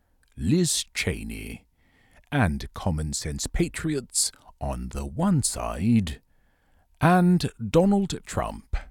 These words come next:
Marjorie Taylor Greene, and QAnon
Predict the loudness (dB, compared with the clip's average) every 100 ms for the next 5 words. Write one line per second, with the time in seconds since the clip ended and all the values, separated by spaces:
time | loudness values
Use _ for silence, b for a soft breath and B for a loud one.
0 | -20 -20 -20 _ _ _ _ -4 0 0
1 | 0 -4 -4 -6 -2 0 2 2 2 2
2 | 4 6 6 4 0 _ _ _ _ _
3 | _ 2 4 6 4 0 0 4 6 6
4 | 4